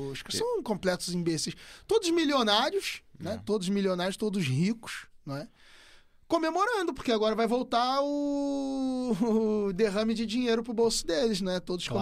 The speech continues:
Speaker 1: comemorando, né? Ah, eu tô, eu tô esperando se concretizar a coisa, virar o ano, pra pedir esse meu colega pra dar a opinião dele do novo ministro da Economia, não é? Que ele é o cara que estuda economia,
Speaker 2: O
Speaker 1: que
Speaker 2: Haddad.
Speaker 1: fala.
Speaker 3: Vai ser
Speaker 1: Pois.
Speaker 3: mesmo ele?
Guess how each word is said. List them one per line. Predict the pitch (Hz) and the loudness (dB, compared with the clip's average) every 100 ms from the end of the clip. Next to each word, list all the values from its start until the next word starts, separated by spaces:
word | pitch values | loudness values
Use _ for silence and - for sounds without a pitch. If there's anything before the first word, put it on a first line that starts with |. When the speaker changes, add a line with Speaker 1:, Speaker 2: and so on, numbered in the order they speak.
| 202 | 2
Speaker 1:
comemorando, | 226 - 127 120 | 0 -2 -4 -8
né? | - 139 - - - - - - - | -10 -12 -14 -20 -20 -20 -20 -20 -20
Ah, | - - - - _ - _ - - | -18 -18 -20 -20 _ -20 _ -20 -14
eu | 143 | -10
tô, | - 208 | -6 0
eu | 208 226 | 2 2
tô | 285 | 0
esperando | 302 - 240 233 247 214 | -2 0 0 0 0 0
se | - | -2
concretizar | - 190 - 185 - 151 160 | -2 -4 -2 -4 -4 -6 -6
a | |
coisa, | 139 156 175 143 | -6 -6 -6 -6
virar | 127 139 139 | -8 -8 -6
o | 151 127 | -4 -4
ano, | 147 185 147 - - - - - | -2 -2 -4 -12 -20 -20 -20 -14
pra | 143 143 | -10 -8
pedir | 156 143 160 | -8 -6 -2
esse | 170 160 170 | -2 -2 -6
meu | 165 | -8
colega | 165 156 160 165 | -6 -4 -4 -6
pra | 165 | -6
dar | 156 | -2
a | 165 | -2
opinião | 160 170 165 160 | -2 -2 0 0
dele | 156 170 | -2 -2
do | 160 | -2
novo | 175 180 196 | -2 0 0
ministro | 190 190 180 220 202 | 0 0 0 -2 -2
da | 202 | -2
Economia, | 202 220 269 185 185 160 | -2 -2 -2 0 0 0
não | 131 | -2
é? | 131 147 - - - - | -6 -10 -18 -20 -20 -16
Que | |
ele | 120 123 | -12 -10
é | |
o | 127 | -10
cara | - 139 175 | -6 -4 -4
que | - | -4
estuda | - 135 135 | -6 -6 -8
economia, | 135 143 143 135 123 | -6 -4 -4 -4 -4
Speaker 2:
O | 175 | -2
Speaker 1:
que | |
Speaker 2:
Haddad. | 135 95 110 117 | 0 2 2 2
Speaker 1:
fala. | 107 151 156 156 147 - - | 2 0 0 -4 -10 -14 -6
Speaker 3:
Vai | 160 | -2
ser | 127 | 2
Speaker 1:
Pois. | 160 | 2
Speaker 3:
mesmo | 196 160 | 2 0
ele? | 214 | -2